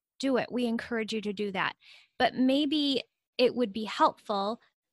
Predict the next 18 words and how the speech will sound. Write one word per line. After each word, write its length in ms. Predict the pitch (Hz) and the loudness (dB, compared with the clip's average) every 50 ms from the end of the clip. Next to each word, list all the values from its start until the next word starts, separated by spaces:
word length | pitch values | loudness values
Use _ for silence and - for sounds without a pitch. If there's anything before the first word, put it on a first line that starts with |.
| _ _ | _ _
if 160 | 233 240 - - | -4 -4 -4 -4
you 100 | 226 226 | -8 -8
feel 480 | - - - - - 302 311 339 359 339 | -8 -10 -16 -8 -4 -2 -2 0 0 2
like 280 | 320 262 220 - - | 2 2 2 0 -6
some 200 | - - 269 240 | -8 -4 -2 -2
of 140 | 220 214 202 | -2 0 0
those 220 | 214 208 208 202 | -2 -2 -2 -2
things 280 | - - 226 214 214 208 | -4 -6 -6 -6 -4 -4
are 60 | 220 | -6
becoming 460 | 196 208 208 - - 214 202 202 202 | -6 -6 -8 -6 -6 -4 -4 -4 -6
stressors, 580 | 196 - - - 196 196 - - 220 220 220 - | -6 -8 -8 -6 -6 -6 -6 -6 -6 -6 -4 -6
like 140 | 226 202 - | -6 -6 -6
September 540 | - 240 214 - - 240 240 226 233 233 214 | -6 -6 -6 -4 -4 -2 -2 -2 -4 -6 -6
said, 380 | - - - - 294 262 226 - | -8 -10 -6 -2 -2 -2 -2 -4
to 100 | 247 220 | -4 -4
just 300 | 220 240 240 - - - | -2 -4 -4 -4 -6 -6
really 180 | 302 330 330 - - | -6 -6 -4 -2 -4
evaluate, 800 | 254 233 214 208 247 226 247 285 330 320 285 240 208 190 - | -4 -4 -2 -2 -2 0 0 0 0 0 0 -2 -2 -2 -4